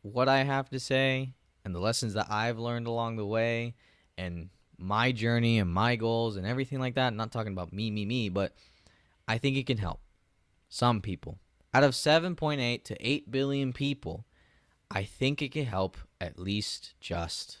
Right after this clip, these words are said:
one or two, really. And that's all I'm here for, really. That's the whole purpose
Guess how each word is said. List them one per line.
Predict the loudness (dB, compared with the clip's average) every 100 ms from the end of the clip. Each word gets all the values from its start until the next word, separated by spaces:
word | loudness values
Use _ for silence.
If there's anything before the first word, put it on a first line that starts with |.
| _
one | -12 -6 -2 -2
or | -4
two, | -6 -10 -12 _ _ _ _ _ _ _
really. | -4 -2 -2 -10 _ _ _ _ _ _ -8
And | -2
that's | 0 0 2
all | 2
I'm | 2
here | 0 -4
for, | -6 -16 -16 _ _ _ _ _ -8
really. | -6 -6 -6
That's | -10 -8
the | -4 2
whole | 4 4
purpose | 2 0 2 -2 -6 -10